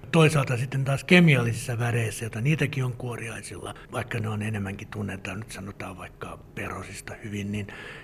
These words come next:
niin niissä on se jännittävä piirre, että ne periaatteessa voivat, ne eläimet voivat muuttaa niitä.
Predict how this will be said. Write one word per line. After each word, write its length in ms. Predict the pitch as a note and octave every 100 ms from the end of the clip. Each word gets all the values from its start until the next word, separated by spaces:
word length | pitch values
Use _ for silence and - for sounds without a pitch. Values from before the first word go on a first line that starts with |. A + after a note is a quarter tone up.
| - - -
niin 200 | D3+ D3+
niissä 280 | F#3+ F3 -
on 60 | B2+
se 80 | D#3+
jännittävä 520 | F#3+ F#3 - C#3+ C#3
piirre, 360 | - D#3 C3+
että 220 | A2+ - C3+
ne 120 | D3
periaatteessa 880 | - D#3 C#3 A2+ - A2 - A2+
voivat, 480 | A#2 A#2+ G#2 G2+ -
ne 220 | B2+ A#2+
eläimet 500 | C#3+ C3+ A#2 G#2+ -
voivat 480 | B2 D#3 C#3 A2+ -
muuttaa 680 | A#2 B2 F#3+ - - - F2+
niitä. 480 | - - - -